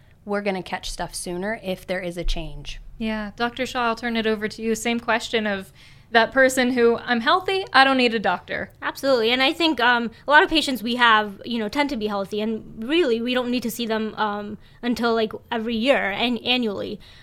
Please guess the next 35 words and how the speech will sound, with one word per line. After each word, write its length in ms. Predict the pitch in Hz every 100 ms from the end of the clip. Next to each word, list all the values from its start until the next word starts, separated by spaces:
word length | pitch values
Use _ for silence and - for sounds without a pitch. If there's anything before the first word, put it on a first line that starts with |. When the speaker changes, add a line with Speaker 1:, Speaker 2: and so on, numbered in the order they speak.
| -
Speaker 3:
Um, 300 | 233 226 220
a 40 | 247
lot 140 | 339
of 60 | 349
times 360 | 277 254 208
we, 140 | 214 240
you 400 | 240 226 - 247
know, 320 | 226 208 285 - - -
catch 200 | - -
small 380 | - - 254 254
things 320 | 220 269 233 214
when 140 | 220
they, 200 | 220 214
when 180 | 220 226
they 100 | 220
come 180 | 220 247
in 100 | 247
for 120 | 220
their 140 | 208
annuals, 440 | - 214 220 220 220
which 180 | 226 226
they 120 | 233
might 200 | 233 226
not 240 | 226 220
know 360 | 226 233 247 208
down, 340 | 202 202 202 -
um, 320 | 214 202 220
you 80 | 226
know, 180 | 208 -
in 180 | - 226
that 220 | 208 208
year, 240 | 214 208 196 -
uh, 40 | 208 - -
of 100 | 220
frame. 400 | - 233 214 214